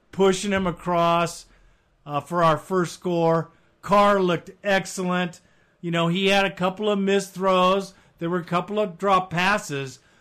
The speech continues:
But I think for our first contest, also being away, Raiders played good football.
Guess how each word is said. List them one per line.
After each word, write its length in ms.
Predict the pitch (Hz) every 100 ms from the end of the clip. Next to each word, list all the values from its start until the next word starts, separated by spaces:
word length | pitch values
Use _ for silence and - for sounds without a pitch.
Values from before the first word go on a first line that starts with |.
| _ -
But 120 | 165
I 80 | 175
think 320 | 196 226 180
for 100 | 196
our 120 | 170
first 380 | - 214 202 185
contest, 640 | 190 214 214 170 165 160
also 340 | 202 226 226
being 320 | 190 175 196 160
away, 600 | 147 151 175 220 277 - _ _ _ _ _ _ _ -
Raiders 320 | 240 220 180
played 400 | - 208 170 131
good 260 | 202 214
football. 720 | 160 214 220 226 160 156 156